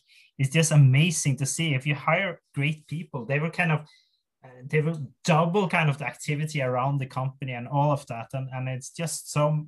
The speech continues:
so much you get out of it. It's just amazing to see the power of hiring good people. This is, uh, still a learning curve for me, and I hope that we will do a lot of great hires in the futures as well. We are planning to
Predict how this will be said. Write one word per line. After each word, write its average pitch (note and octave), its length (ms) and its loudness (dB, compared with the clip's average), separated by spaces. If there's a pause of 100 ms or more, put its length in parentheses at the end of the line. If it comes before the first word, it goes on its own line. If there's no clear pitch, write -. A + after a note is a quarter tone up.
so - 320 -2
much E3 400 -6
you C#3+ 80 -2
get C3 180 -2
out E3 180 2
of D3+ 160 -4
it. A2+ 180 -12
It's C3 260 -10
just - 360 -6
amazing B2+ 640 -4
to A#2+ 60 -14
see B2+ 240 -10
the A#2+ 180 -14
power C3 320 -4
of A#2+ 140 -8 (120)
hiring A#2+ 600 -4
good A#2+ 180 -12
people. C#3 440 -6 (320)
This D#3+ 260 0
is, - 640 -4
uh, D3 420 -8
still G#3 400 2
a F#3 60 6
learning E3+ 320 6
curve E3+ 240 2
for E3 140 2
me, E3 160 2
and D3 160 2
I C#3+ 80 4
hope D#3+ 320 -2
that C#3+ 120 0
we C3+ 100 -4
will B2+ 140 -6
do C3 140 -6
a C3 160 0
lot A#2+ 160 -2
of C3 140 -6 (180)
great B2+ 240 -6
hires C3+ 400 -4
in A#2+ 80 -4
the A#2 80 -6
futures A#2+ 440 -12
as A#2 200 -12
well. C3 320 -4
We B2 120 -6
are C3 260 -4
planning B2 260 -2
to A#2+ 120 -8